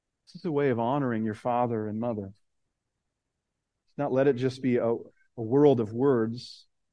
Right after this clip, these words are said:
Let's let our actions show our care and our respect for our parents. Some of us in our preteen or teenage years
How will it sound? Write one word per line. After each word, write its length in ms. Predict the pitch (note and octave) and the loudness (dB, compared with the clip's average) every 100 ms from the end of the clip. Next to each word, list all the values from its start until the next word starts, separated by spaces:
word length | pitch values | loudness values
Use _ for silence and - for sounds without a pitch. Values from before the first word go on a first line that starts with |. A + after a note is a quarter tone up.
| _ _ _ _ _ _ _ _ _ | _ _ _ _ _ _ _ _ _
Let's 140 | _ | _
let 160 | E3+ F#3 | -2 0
our 80 | C3 | 2
actions 580 | B2 D#3 - - E3+ B2 | 2 0 -2 -6 -4 -4
show 300 | - B2+ A#2 | -2 0 0
our 140 | A2 | 0
care 560 | - - C#3+ C#3+ C3+ C3 | -4 -6 -4 -2 -2 -4
and 200 | A#2 A2 | -6 -4
our 100 | A2 | -4
respect 520 | A2 - C3+ B2 - - | -6 -8 -10 -10 -14 -14
for 160 | B2 A#2 | -10 -8
our 100 | A2 | -8
parents. 360 | C#3 C3 A2 | -10 -10 -8
Some 160 | E3 G#3+ | -4 -2
of 80 | C#3+ | 0
us 180 | B2+ - _ _ _ - | -2 -8 _ _ _ -4
in 120 | C#3+ | 0
our 220 | C#3 C3 | 4 4
preteen 720 | A#2 - F3 E3+ F3 E3 E3 E3 | 2 2 2 2 0 2 2 2
or 200 | B2 A#2+ | 0 -2
teenage 580 | - F3 D#3+ D3 A#2 | -2 0 4 4 2
years 720 | C3 B2+ G#2+ G#2 B2+ - - | 2 2 2 -2 -6 -12 -20